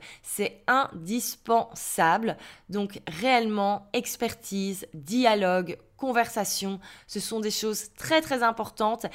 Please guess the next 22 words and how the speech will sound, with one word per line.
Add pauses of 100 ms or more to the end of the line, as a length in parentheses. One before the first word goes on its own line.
(180)
et
ça
doit
être
ça
la
majorité
du
contenu
qu'on
publie
sur
le (120)
web. (680)
Et (380)
une
fois
de
temps
en
temps,
c'est-à-dire